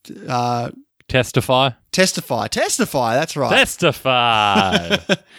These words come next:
Speaker 1: Now, did, did they say that they did that that day?
Speaker 2: I don't know. Can we just say, uh, "We'll find out," and hopefully I've written it in my notes? I don't think it was that day. I really don't. I think it was a few days prior.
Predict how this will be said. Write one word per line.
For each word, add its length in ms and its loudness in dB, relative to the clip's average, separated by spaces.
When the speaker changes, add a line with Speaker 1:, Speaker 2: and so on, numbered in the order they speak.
Speaker 1:
Now, 200 4
did, 380 -2
did 140 -2
they 180 0
say 340 0
that 200 0
they 160 0
did 220 -2
that 180 -2
that 180 0
day? 300 -2
Speaker 2:
I 160 0
don't 140 2
know. 260 -2
Can 160 -2
we 140 2
just 260 -2
say, 420 2
uh, 340 2
"We'll 160 0
find 320 -2
out," 260 0
and 140 -4
hopefully 380 0
I've 140 0
written 180 -2
it 100 -2
in 60 -4
my 140 -2
notes? 360 -6
I 120 0
don't 200 -2
think 160 0
it 40 2
was 160 0
that 180 0
day. 300 0
I 80 0
really 320 0
don't. 340 -2
I 140 0
think 200 -2
it 60 2
was 260 0
a 120 -2
few 240 0
days 240 0
prior. 400 -6